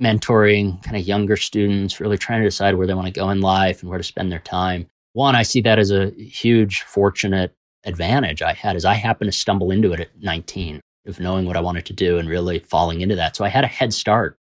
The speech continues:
that most folks just don't have that same privilege. And so in college, I see there's so much value in attending a great college program. I'll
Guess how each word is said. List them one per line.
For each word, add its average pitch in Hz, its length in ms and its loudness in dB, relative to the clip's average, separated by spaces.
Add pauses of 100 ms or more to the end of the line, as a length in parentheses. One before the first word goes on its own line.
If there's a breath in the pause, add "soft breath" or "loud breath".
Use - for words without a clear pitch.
(220)
that 110 160 2
most 101 400 0 (200)
folks 107 240 -4
just - 160 -10
don't 95 200 -4
have 92 300 -2
that 85 180 -2
same 82 240 -6
privilege. 92 640 -2
And 110 240 0 (340 loud breath)
so 185 180 2
in 170 140 4
college, 254 580 2 (200)
I 165 60 -2
see 247 160 0
there's 208 220 2
so - 180 0
much 202 180 4
value 127 360 4
in 90 80 -2
attending 98 640 0
a 101 60 -2
great 95 240 0
college - 280 -4
program. 76 360 -6
I'll 80 180 -6